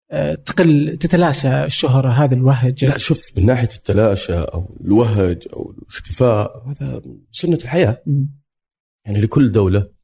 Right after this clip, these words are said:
Speaker 2: آه، لكل زمن دولة ورجال، يعني. وفيه اللي أطلق مني وراح وعدى و-، ومشى، ولكن لابد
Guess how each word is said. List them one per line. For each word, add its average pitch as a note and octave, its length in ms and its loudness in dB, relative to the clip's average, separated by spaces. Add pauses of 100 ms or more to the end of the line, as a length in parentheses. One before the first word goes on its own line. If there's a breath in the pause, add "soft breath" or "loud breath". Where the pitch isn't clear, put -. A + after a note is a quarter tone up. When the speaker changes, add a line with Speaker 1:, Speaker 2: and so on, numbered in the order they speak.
(760)
Speaker 2:
آه، - 600 -4
لكل A2 280 2
زمن G#2+ 460 2
دولة G2+ 260 2
ورجال، C#3 440 0
يعني. F2 260 -10 (1000)
وفيه C3+ 260 2
اللي A#2+ 160 4 (480)
أطلق G#2+ 300 0
مني G2+ 600 2 (320)
وراح G2+ 360 0
وعدى - 420 -4
و-، G1+ 320 -4 (1160)
ومشى، F#2 340 2
ولكن B2 680 2 (840)
لابد G3 500 0